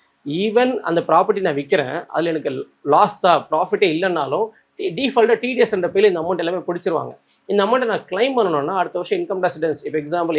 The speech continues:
ஏப்ரல்ல நான் விக்கிறேன், இல்ல மேல விக்கிறேன்னாலும், அந்த வருஷம் முடியணும், மார்ச் வரைக்கும் முடிஞ்சு, ஜூலைல ரிட்டர்ன்ஸ் ஃபைல் பண்ணி தான் நான் கிளைம் பண்ண முடியும். Even ஜூலைல ரிட்டர்ன்ஸ் ஃபைல் உடனே ரீஃபண்ட் தருவாங்களா? தரமாட்டாங்க. அது இப்ப நிறைய பேர் புலம்பிட்டு இருக்காங்க. அந்த மாதிரி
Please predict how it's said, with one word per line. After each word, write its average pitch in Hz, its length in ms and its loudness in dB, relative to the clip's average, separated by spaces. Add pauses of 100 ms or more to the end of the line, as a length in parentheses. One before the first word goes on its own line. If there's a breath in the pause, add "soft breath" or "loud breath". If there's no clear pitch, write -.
ஏப்ரல்ல 180 340 2
நான் 165 120 0
விக்கிறேன், 160 280 -4
இல்ல 151 160 -2
மேல 175 200 -2
விக்கிறேன்னாலும், 143 540 -4 (380 soft breath)
அந்த 147 160 2
வருஷம் 190 280 4
முடியணும், 175 340 2
மார்ச் 160 240 2
வரைக்கும் 156 280 0
முடிஞ்சு, 147 220 0 (160)
ஜூலைல 180 300 2 (100)
ரிட்டர்ன்ஸ் 170 260 0
ஃபைல் 151 240 -2
பண்ணி 151 160 0
தான் 214 100 2
நான் 156 100 -8
கிளைம் 147 220 -2
பண்ண 135 140 -4
முடியும். 123 200 -14 (320)
Even 190 220 2
ஜூலைல 202 320 6
ரிட்டர்ன்ஸ் 180 220 -2
ஃபைல் 180 180 2
உடனே 170 220 2
ரீஃபண்ட் 170 260 -4
தருவாங்களா? 165 360 2 (280)
தரமாட்டாங்க. 131 460 -2
அது 156 140 0
இப்ப 156 180 -4
நிறைய 147 160 0
பேர் 156 120 0 (100)
புலம்பிட்டு 147 300 0
இருக்காங்க. 151 260 -6
அந்த 147 140 -8
மாதிரி 190 120 0